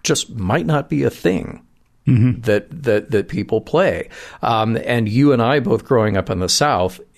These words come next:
Speaker 1: it's not an overstatement when you hear people say this, "Well, well, football's a religion in the South." Yeah, football is, uh, an, an almost all-consuming thing for a lot of people in the South. So you float out this idea that football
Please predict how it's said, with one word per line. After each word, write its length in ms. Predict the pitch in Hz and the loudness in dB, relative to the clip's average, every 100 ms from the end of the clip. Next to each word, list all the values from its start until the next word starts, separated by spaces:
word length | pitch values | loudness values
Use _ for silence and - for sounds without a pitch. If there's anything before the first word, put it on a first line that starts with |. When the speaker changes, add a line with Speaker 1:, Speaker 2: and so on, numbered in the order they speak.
| 113 - | -6 -4
Speaker 1:
it's 260 | 131 143 - | -2 -2 0
not 380 | 127 113 131 131 | 0 0 2 2
an 140 | 113 | 2
overstatement 920 | 113 139 123 - 110 92 95 92 95 | 2 2 0 0 0 -2 -2 -4 -4
when 160 | 107 90 | -6 -4
you 160 | 95 | -2
hear 300 | 95 - 101 | -4 -2 -4
people 320 | - 95 90 | -2 -4 -4
say 200 | - 113 | -2 0
this, 240 | 104 90 - | 0 -2 -2
"Well, 140 | 92 | -4
well, 160 | 90 92 | -2 -4
football's 500 | - 107 104 92 - | -4 -2 0 0 -2
a 60 | |
religion 400 | 90 90 95 92 | -4 -2 -2 -2
in 120 | 85 82 | -4 -4
the 100 | 78 | -2
South." 400 | 90 90 107 104 | 0 0 0 0
Yeah, 240 | 123 104 | 0 0
football 840 | - - - - 135 151 135 123 | -6 -16 -12 -2 0 2 4 4
is, 220 | 107 101 - | 2 0 -4
uh, 560 | - - - 92 85 - | -6 -14 -10 -6 -6 -4
an, 340 | 120 107 113 | -2 -2 -4
an 140 | - 123 | -2 0
almost 420 | 117 117 104 - | 0 0 -2 -4
all-consuming 1120 | - 113 113 - - 101 95 - 117 98 90 | -2 2 2 -2 -4 -2 -2 0 0 0 -4
thing 460 | 85 - 165 127 90 | -4 0 0 0 -2
for 180 | - 101 | 0 0
a 60 | |
lot 200 | 85 82 | 0 -2
of 60 | 82 | -4
people 280 | - - 85 | -8 -8 -8
in 100 | 82 | -6
the 60 | 82 | -4
South. 420 | - 82 85 - - - - | -2 -2 -4 -8 -18 -20 -14
So 160 | - 120 | -2 0
you 160 | 104 | 0
float 320 | 101 143 131 120 | -2 2 4 4
out 180 | 107 | 2
this 180 | - 90 | -2 -2
idea 460 | 101 92 87 131 160 | 0 0 0 0 2
that 120 | 90 | 0
football 540 | - 117 - 92 87 | -2 -2 0 -2 -4